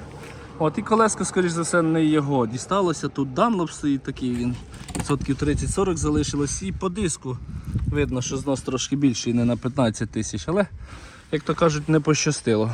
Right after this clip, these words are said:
Таке буває, коли у скутера не його переднє колесо. От по клювчику, в принципі, симпатичний колір такий, ніжненький.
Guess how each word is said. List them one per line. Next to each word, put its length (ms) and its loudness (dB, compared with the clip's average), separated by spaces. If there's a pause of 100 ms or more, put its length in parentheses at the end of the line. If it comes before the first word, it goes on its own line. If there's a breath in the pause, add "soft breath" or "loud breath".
Таке 220 -2
буває, 480 0 (560 loud breath)
коли 200 2
у 60 0
скутера 400 2
не 140 2
його 200 2
переднє 400 0
колесо. 440 0 (1300 loud breath)
От 100 -4
по 120 -4
клювчику, 640 0
в 160 -6
принципі, 360 -2
симпатичний 640 0
колір 320 -2
такий, 300 -6 (480 loud breath)
ніжненький. 600 2